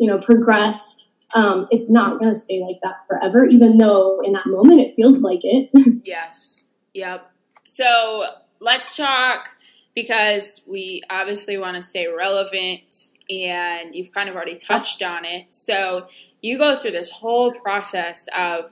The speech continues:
Speaker 2: building up this store. I mean, you're in your fifth year of business, you know, you have those moments of
Speaker 1: Yeah.
Speaker 2: momentum and really great, and you kinda feel like everything's going together.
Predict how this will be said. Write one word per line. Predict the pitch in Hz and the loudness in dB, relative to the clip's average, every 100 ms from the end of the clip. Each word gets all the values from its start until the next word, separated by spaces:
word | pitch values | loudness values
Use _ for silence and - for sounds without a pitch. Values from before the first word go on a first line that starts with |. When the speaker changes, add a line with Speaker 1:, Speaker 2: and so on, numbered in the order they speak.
| _ - | _ -8
Speaker 2:
building | 202 202 208 | -4 -2 -2
up | 202 202 | -6 -6
this | 190 185 - | -6 -6 -6
store. | - 190 175 160 | -6 -6 -4 -6
I | 175 | -6
mean, | 185 | -6
you're | 180 180 | -6 -6
in | 180 | -8
your | 175 | -10
fifth | - 220 220 | -6 -6 -4
year | 214 | -4
of | 208 | -2
business, | 185 175 175 160 175 - | -4 -4 -8 -8 -8 -8
you | 190 | -8
know, | 185 180 170 | -6 -6 -6
you | 165 202 | -8 -6
have | 208 196 | 0 2
those | 202 196 | 2 0
moments | 196 196 190 190 | -2 -4 -4 -2
of | 190 185 233 | 0 4 8
Speaker 1:
Yeah. | 247 240 - _ | 8 8 -2 _
Speaker 2:
momentum | - 233 233 254 240 226 185 170 165 | -2 0 4 4 4 0 0 -2 -4
and | - 180 175 175 175 | -6 -4 -4 -6 0
really | 233 254 | 2 2
great, | 226 214 214 208 - | 0 4 6 4 2
and | |
you | 196 | -6
kinda | 190 220 269 | -4 -4 -2
feel | 254 240 | 0 2
like | 214 - | 0 -2
everything's | 190 202 208 208 196 | -2 -2 -4 -6 -6
going | 190 190 185 185 | -8 -6 -8 -8
together. | 202 202 190 190 190 190 | -6 0 0 2 0 0